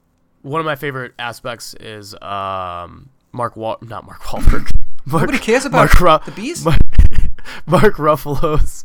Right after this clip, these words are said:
Speaker 1: Mark Ruffalo's C G I'd head
Speaker 2: Tony.
Speaker 1: in the Hulkbuster suit.
Speaker 2: Thanos is coming, Tony.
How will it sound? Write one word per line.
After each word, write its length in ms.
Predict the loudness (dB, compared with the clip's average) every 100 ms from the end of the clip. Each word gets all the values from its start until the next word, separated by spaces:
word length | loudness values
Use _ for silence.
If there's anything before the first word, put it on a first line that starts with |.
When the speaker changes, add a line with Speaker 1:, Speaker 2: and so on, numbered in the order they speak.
| -20 -20 _ -12
Speaker 1:
Mark 200 | -12 -10
Ruffalo's 440 | -12 -10 -12 -12
C 220 | -14 -14
G 180 | -14 -12
I'd 220 | -10 -10
head 140 | -12 -6
Speaker 2:
Tony. 380 | -4 -2 0 2
Speaker 1:
in 140 | 2
the 100 | 2
Hulkbuster 720 | -6 -14 -16 -16 -16 -14 -14 -14
suit. 180 | -16 -14 -6
Speaker 2:
Thanos 560 | -2 0 -2 -4 -8 -14
is 180 | -16 -18
coming, 520 | -10 -6 -6 -6 -8
Tony. 560 | -10 -8 -8 -10 -10